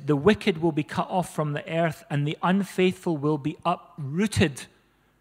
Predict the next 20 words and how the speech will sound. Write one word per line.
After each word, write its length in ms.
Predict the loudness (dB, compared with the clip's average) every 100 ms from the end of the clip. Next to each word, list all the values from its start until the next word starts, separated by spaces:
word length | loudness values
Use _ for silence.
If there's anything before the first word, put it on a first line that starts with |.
| _
from 540 | -14 -12 0 2 4
it." 160 | 2 -4 -14 -20 _ _ _ _ _ -4
The 100 | -4
faithful 760 | -2 4 4 4 0 -2 -2 -2
will 120 | -4
stay 400 | -2 4 6 4
rooted 580 | 4 4 4 0 -2 -10 _ _ _ _ _ -6
and 220 | -4 -4
grounded. 600 | 0 2 2 0 -4 -8 -20 _ _ _ _ _ _ _ _ -4
The 180 | -2 2
unfaithful 720 | 4 2 2 0 0 -2 -2
will 160 | -2
be 180 | -2 -6 -2
uprooted. 760 | -2 0 2 2 2 -4 -6 -20 _ _ _ _ _
Anything 520 | 2 4 4 0 0 0
that's 200 | -4 -2
uprooted 680 | -2 0 2 2 4 0 -2
is 200 | -4 -6
gonna 280 | -4 -4 -4
die 440 | -6 -8 -8 -10